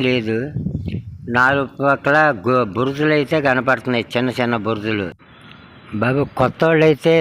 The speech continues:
సబ్స్క్రైబ్ చేయండి నాన్న, పాత వాళ్ళంతా కంపల్సరీ సబ్స్క్రైబ్ చేసి మీరు కూడా లైక్ చేయండి నాన్న, మర్చిపోతా ఉంటాను నేను అన్నీ. మీ అందరూ లైక్ చేయండి, కంపల్సరీ లైక్ కంపల్సరీ చేయండి నాన్న. ఎంత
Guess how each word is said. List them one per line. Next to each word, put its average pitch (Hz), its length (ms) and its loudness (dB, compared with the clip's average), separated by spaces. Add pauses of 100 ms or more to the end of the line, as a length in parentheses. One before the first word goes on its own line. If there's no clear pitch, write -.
(160)
సబ్స్క్రైబ్ 151 440 2
చేయండి 139 260 4
నాన్న, 123 200 0 (880)
పాత 131 200 4 (120)
వాళ్ళంతా 143 380 2 (120)
కంపల్సరీ 143 640 2 (720)
సబ్స్క్రైబ్ 151 460 0
చేసి 165 240 0 (100)
మీరు 175 180 4 (120)
కూడా 165 200 4 (600)
లైక్ 147 260 0
చేయండి 156 260 4
నాన్న, 131 240 0
మర్చిపోతా 131 480 0 (100)
ఉంటాను 120 280 0
నేను 107 260 2
అన్నీ. 101 260 0 (960)
మీ 117 100 0 (160)
అందరూ 143 260 2 (120)
లైక్ 139 260 0
చేయండి, 143 380 4 (280)
కంపల్సరీ 139 560 0 (100)
లైక్ 131 260 0 (600)
కంపల్సరీ 143 560 2
చేయండి 139 320 2
నాన్న. 113 160 0 (320)
ఎంత 98 140 -8